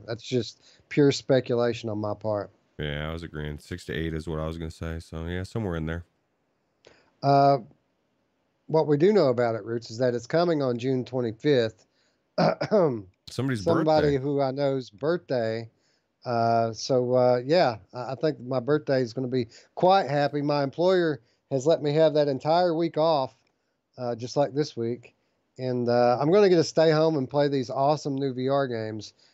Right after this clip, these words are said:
Speaker 1: And there's more than just this. There's a, there's a few coming out in the next couple of weeks that I'm looking forward to getting my hands on.
Speaker 2: Yeah, one week, dude.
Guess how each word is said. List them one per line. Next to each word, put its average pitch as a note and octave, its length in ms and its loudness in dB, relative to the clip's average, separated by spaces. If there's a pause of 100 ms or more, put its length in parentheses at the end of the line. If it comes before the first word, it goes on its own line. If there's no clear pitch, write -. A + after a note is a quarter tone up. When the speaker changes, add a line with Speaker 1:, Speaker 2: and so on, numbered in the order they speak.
(140)
Speaker 1:
And C#3 200 2
there's C3+ 160 2
more E3 220 6
than C#3 160 0
just B2+ 240 -2
this. A#2+ 360 -2
There's A2+ 220 -8
a, A#2 260 -6
there's A#2 180 -6
a A2 60 -2
few D#3 500 2 (320)
coming B2 360 0
out A#2 140 2
in A2+ 60 0
the A2+ 60 0
next A2+ 300 -2
couple A2+ 260 -4
of G#2+ 60 -4
weeks A2 240 -4
that A2+ 80 -2
I'm A2+ 160 0
looking A2+ 240 -2
forward A2+ 220 0
to G2+ 80 -2
getting G#2+ 260 0
my G2+ 160 0
hands A2 260 2
on. F#2+ 300 0
Speaker 2:
Yeah, B2 180 -2
one A2 320 -2
week, G#2+ 300 -4 (100)
dude. F#2+ 340 -6